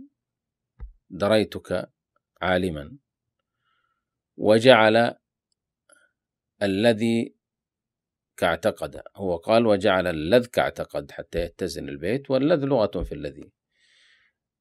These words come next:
لماذا قال: "جعل اللذ كاعتقد"؟ لأن جعل في اللغة العربية تأتي بمعنى خلق، فلا تتعدى إلا إلى مفعول واحد، كقوله تعالى: "وجعل الظلمات والنور".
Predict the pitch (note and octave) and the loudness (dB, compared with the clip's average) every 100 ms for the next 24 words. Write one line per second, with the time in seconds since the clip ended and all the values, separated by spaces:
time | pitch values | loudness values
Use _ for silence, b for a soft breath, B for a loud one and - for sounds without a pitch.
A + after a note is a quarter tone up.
0 | _ _ _ - A#2+ D#3 E3 C#3 C#3 B2 | _ _ _ -2 6 10 12 10 8 6
1 | A2 A2 - _ _ _ _ - G2 F#2 | 6 2 -4 _ _ _ _ -10 -6 -4
2 | G#2+ G#2+ F#2+ F#2 F#2+ F2 E2 D#2+ G2 - | -2 -2 -2 -2 -4 -6 -8 -6 -8 -10
3 | F#2 F#2 A#2 C#3+ C4 C#3 B2+ B2 B2+ C3 | -8 0 2 4 6 6 6 6 4 0
4 | - G2 G#2 A#2+ G#2+ F#2 F2+ F2+ E2+ G2 | -4 -6 0 0 0 -2 -2 -4 -4 -6
5 | G#2 A#2+ A2 A2 G2+ G#2 A2 A2+ - B2+ | -4 -2 -2 -4 -4 0 0 -2 0 0
6 | F2+ - D#2 D#2 _ - F2+ D#2+ F2+ F2+ | 0 -2 -10 -10 _ -8 -6 -6 -8 -4
7 | F2 F#2 F#2+ F#2 F2+ G2 E2+ E2+ F2 F2 | -4 -4 -4 -4 -4 -6 -6 -6 -6 -6
8 | D#2+ C#2+ D2+ F#2 A2 B2 A#2+ - - _ | -8 -10 -10 -4 0 4 2 0 -10 _
9 | - - F2+ F2+ F2+ F2+ F#2+ G2+ G2+ F#2 | -18 -8 -6 -4 -6 -2 0 2 0 -2
10 | F2+ F2 F2+ F2+ E2+ E2 F#2+ G#2 A2+ A2+ | -2 -2 -4 -8 -8 -6 -6 -2 0 2
11 | A#2+ A2+ - | 2 0 -2